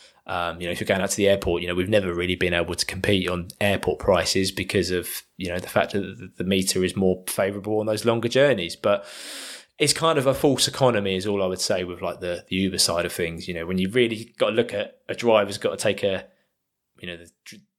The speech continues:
Uber take their cut out of it, which is twenty-five percent. Then the driver's got to, you know, obviously pay tax on it. They've got to pay for their car. They've got to pay for the hire and ward insurance. It's,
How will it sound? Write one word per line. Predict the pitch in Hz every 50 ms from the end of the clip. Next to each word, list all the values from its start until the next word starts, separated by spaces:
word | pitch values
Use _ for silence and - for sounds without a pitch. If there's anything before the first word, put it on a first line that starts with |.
| _ _ _ _
Uber | 135 143 160 143
take | 127 - 123 104
their | 104 104 110
cut | - - 107 82
out | 85 87 82
of | 82 92
it, | -
which | - - -
is | -
twenty-five | - - 92 87 - - 90 85 -
percent. | - - - - 82 85 87 92 - _ _ _ _ _ _
Then | - 110 110 107 107 104
the | 101 101 101 98 101 - - _ _ _ _ _ _ _ _ _ _ _ _ _ _
driver's | - 123 120 127 127 117 107 -
got | - 95
to, | 92 107 104 101 98 - - _ _ -
you | 110 101
know, | 95 92
obviously | 92 - - 98 95 - _ _ _ -
pay | - 101 101
tax | 98 - - 113 101 - - - -
on | 101 95
it. | 98 90
They've | 95 98
got | - - -
to | -
pay | - 104 95
for | - - 95
their | 95 98 95 95 95
car. | - - - 98 92 95 92 90
They've | 90 92 92
got | 92 80 90 -
to |
pay | - 101 95
for | 90 - 90
the | 92 92 92 -
hire | - - 110 110 107 98
and | 95 95 95 95
ward | 98 98 101 95 90
insurance. | 92 90 - - - 107 98 98 98 95 95 95 95 - - - -
It's, | - 104 101 - - - - - -